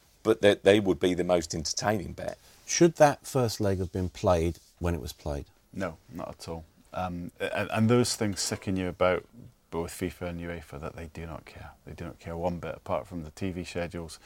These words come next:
Speaker 3: getting the, getting the, the co-, the sponsors happy, making sure that everything keeps rolling.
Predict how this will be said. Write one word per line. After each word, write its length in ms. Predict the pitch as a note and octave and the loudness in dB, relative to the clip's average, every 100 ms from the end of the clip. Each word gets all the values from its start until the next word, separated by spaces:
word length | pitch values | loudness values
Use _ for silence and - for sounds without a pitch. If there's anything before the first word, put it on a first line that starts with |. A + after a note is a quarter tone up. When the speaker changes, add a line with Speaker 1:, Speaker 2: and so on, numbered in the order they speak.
| - - - _ | -20 -20 -20 _
Speaker 3:
getting 300 | G#2 F#2 F#2+ | 2 2 0
the, 200 | F2+ F2+ - _ | -2 -4 -8 _
getting 220 | - - F2 | -6 -4 -4
the, 180 | F2+ - | -6 -8
the 80 | - | -10
co-, 220 | - F#2 | -8 -8
the 140 | E2 - | -8 -8
sponsors 500 | - F2 E2 E2 - | -6 -6 -6 -10 -10
happy, 400 | D#2+ - F2 D#2+ _ - | -10 -10 -12 -12 _ -16
making 380 | - F2+ D#2+ E2+ | -10 -8 -8 -12
sure 240 | - F#2 | -6 -4
that 120 | E2 E2 | -4 -6
everything 480 | E2 D#2 E2+ E2 - - - _ | -8 -12 -12 -12 -14 -20 -20 _
keeps 300 | - F#2+ - | -6 -6 -4
rolling. 420 | F2+ F2+ F2 E2+ | -6 -4 -6 -8